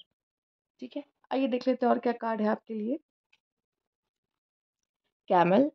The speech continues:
pres-, preserver and you will be, you will become, अ, सॉरी, you will overcome problem। तो मुझे दिखाई दे रहा है कि यहाँ पे आप पहले से ही उस चैलेंजेस के लिए, आने वाले चैलेंजेस के लिए रेडी हो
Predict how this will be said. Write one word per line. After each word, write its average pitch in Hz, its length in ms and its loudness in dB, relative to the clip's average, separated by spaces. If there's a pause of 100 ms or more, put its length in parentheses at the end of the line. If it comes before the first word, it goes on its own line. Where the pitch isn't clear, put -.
(680)
pres-, 214 340 -2 (260)
preserver 226 600 10 (640)
and 226 220 2
you 220 120 4
will 226 160 6
be, 240 120 4 (260)
you 220 180 0
will 226 220 6
become, 233 400 4 (300)
अ, 185 240 10
सॉरी, 185 360 2
you 214 100 8
will 240 120 10 (100)
overcome 233 440 8 (120)
problem। 185 360 6 (220)
तो 254 80 -4
मुझे 233 180 4
दिखाई 214 300 8
दे 220 140 10
रहा 226 100 12
है 226 120 8
कि 240 140 2
यहाँ 220 180 10
पे 247 40 10
आप 247 220 8
पहले 202 280 12
से 233 120 4
ही 233 180 12
उस 240 160 6
चैलेंजेस 190 600 8
के 226 80 -8
लिए, 214 120 4
आने 190 180 10
वाले 202 160 12
चैलेंजेस 190 420 8
के 220 100 -4
लिए 208 160 6
रेडी 175 300 6
हो 214 260 6